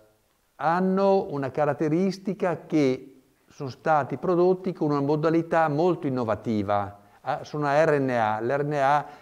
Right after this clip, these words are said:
è un acido ribonucle-, una... è una... un acido che trasmette l'informazione nella cellula,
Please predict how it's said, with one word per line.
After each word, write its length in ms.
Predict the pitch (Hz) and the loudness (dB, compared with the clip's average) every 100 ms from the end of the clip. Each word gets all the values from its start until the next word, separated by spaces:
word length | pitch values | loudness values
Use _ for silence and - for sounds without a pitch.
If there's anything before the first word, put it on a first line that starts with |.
| - | -10
è 100 | 127 | -4
un 140 | 135 | 0
acido 400 | 143 131 139 123 | 0 -2 -2 0
ribonucle-, 580 | 123 127 127 113 156 135 | 0 0 -4 -2 -2 -2
una... 340 | 139 131 127 123 - - | -2 -2 -2 -4 -10 -8
è 100 | 127 | -2
una... 680 | 147 147 147 139 135 131 113 - - - - - | 0 2 2 4 2 2 -2 -10 -20 -20 -20 -8
un 160 | 147 170 | -2 2
acido 500 | 185 180 160 156 143 | 2 2 2 4 4
che 160 | 139 | 0
trasmette 500 | - 139 151 160 160 | -2 -4 0 0 0
l'informazione 800 | 139 120 143 143 - 160 160 156 | -4 -2 -2 -2 -2 2 4 4
nella 300 | 139 131 123 | 2 2 0
cellula, 760 | - 160 139 123 117 113 120 | 0 2 4 4 4 4 2